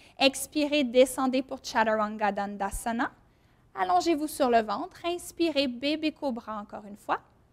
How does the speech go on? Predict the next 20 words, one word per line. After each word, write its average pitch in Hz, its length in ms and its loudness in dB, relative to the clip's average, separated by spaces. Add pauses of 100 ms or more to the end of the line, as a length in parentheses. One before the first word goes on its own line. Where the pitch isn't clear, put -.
(680)
Et 269 120 4
on 269 120 4
se - 120 -4
rejoint 254 420 2
dans 311 120 2
le 269 60 4
chien 254 320 0
tête 226 240 2
baissée 233 340 2
sur 294 220 0
l'expiration. 254 840 -2 (3750)
Prenez 285 300 4
trois 311 440 6
bonnes 285 480 4
longues 269 460 4
respirations 226 880 -4
ici. 220 260 -10
Prenez 262 440 2
votre 247 240 -2
temps. - 180 -14